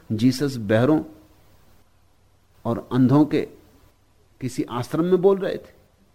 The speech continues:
जीसस तुम ही जैसे लोगों से बोल रहे थे, जिनकी आंख भी थी, कान भी थी, लेकिन ना तो आंखें देखती हैं और ना कान सुनते। आंखें बड़ी सीमित हो गई,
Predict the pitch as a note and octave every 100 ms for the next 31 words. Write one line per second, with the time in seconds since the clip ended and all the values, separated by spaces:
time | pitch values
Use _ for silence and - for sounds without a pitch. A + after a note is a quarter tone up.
0 | _ _ _ _ _ _ _ _ _ _
1 | _ _ - - _ - D3+ B2+ A#3 C4
2 | D4+ - - G#3+ C4+ C#4 C#4+ C#4 G#3+ G3
3 | E3+ - C3 A2 G#2 D2+ F#2+ - _ _
4 | _ _ _ _ _ _ _ _ _ A#2+
5 | D#3+ E3+ E3 F#3+ A3 G3+ A3+ - A3 F#3+
6 | G3+ G3+ C#3+ A#2 - _ _ _ _ _
7 | _ _ - A#2 A#2+ A#2+ B2 A#2+ A#2 A2
8 | B2+ - A#2 A2+ B2+ - C#3+ C3+ A2 G2+
9 | G#2 A2+ A#2 A#2 A#2+ - - G#2 _ _
10 | _ _ _ _ _ _ _ _ _ _
11 | _ _ _ _ - - C#3 C#3 D3+ C3+
12 | D3 D#3 - D3+ D3 C#3+ C3 - - -